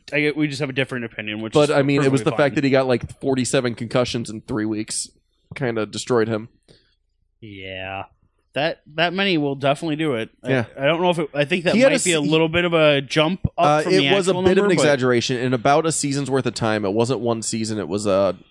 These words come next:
Speaker 2: the end of one season into the next season, he had three concussions.
Speaker 1: Yeah.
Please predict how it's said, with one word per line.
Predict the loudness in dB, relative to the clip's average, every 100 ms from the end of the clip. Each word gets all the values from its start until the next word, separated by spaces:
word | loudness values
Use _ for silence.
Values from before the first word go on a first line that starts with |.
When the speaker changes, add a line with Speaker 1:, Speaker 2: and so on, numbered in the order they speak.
| -14
Speaker 2:
the | -4
end | -4 -2
of |
one | -4 -4
season | -4 -6 -6
into | -6 -8
the | -8
next | -10 -8
season, | -10 -10 -10
he | -6
had | -6 -6
three | -8
concussions. | -8 -10 -10 -10 -12 -14 -16 _ -14
Speaker 1:
Yeah. | -12